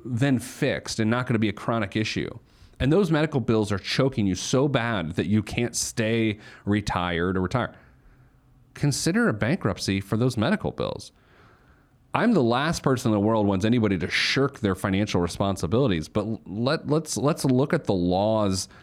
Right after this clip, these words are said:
that exist and, and, and try to understand why they exist. What's the reason they're there for situations like this? If your retirement or your parents' retirement is a problem because of medical bills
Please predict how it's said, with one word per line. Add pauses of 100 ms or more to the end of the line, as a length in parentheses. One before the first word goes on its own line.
that
exist (220)
and,
and,
and
try
to
understand
why
they
exist.
What's
the
reason
they're
there (1200)
for
situations
like
this? (720)
If
your
retirement
or
your
parents'
retirement
is
a
problem
because
of
medical
bills